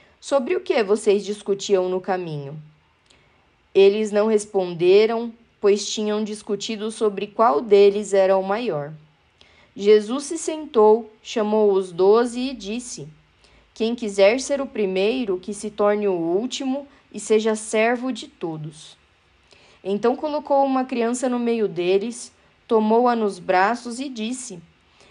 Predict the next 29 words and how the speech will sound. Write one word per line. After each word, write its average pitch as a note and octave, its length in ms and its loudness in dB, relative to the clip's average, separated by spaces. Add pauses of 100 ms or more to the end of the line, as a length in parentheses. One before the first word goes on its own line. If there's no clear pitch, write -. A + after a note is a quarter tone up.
(140)
"Quem A3 220 -2
recebe A3+ 480 0
uma C4+ 180 0
criança B3 420 -4
pequena A3 460 -4
como G3+ 380 0
esta G3+ 340 0
em G3 80 -2
meu G#3 260 0
nome, G#3 540 -2
recebe G3+ 560 -4
a C4 80 -4
mim. F#3+ 320 -6 (600)
E G#3+ 80 -14
quem B3+ 240 -2
me D4+ 180 -4
recebe, A3 680 0
não A3 140 -2
recebe C#4 540 -2
apenas G3+ 420 -2
a G3 120 0
mim, E3 280 -8 (360)
mas F#3+ 240 -2
também G3 420 0
ao A3+ 140 2
Pai G3 500 2 (340)
que - 160 -8
me F#3 320 -4
enviou." F3+ 520 -6